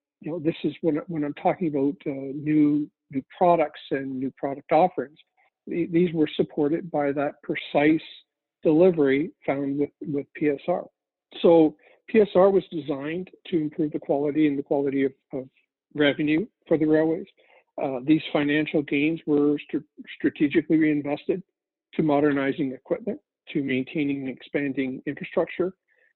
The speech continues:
and to develop innovative technologies. Uh, this improved and increased the railway's, uh, operating efficiencies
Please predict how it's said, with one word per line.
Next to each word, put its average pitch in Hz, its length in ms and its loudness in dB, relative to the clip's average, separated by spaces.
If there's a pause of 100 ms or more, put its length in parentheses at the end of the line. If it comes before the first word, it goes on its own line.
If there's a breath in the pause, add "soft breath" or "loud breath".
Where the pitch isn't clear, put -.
and 160 520 0 (100)
to 175 220 6
develop 165 460 4 (120)
innovative 165 520 2
technologies. 165 580 -6 (600)
Uh, 147 160 -8
this 170 200 2
improved 160 400 2
and 151 100 0
increased 151 440 0
the 139 40 -4
railway's, 139 380 0 (260)
uh, 139 220 -6 (160)
operating 143 460 2
efficiencies - 640 -6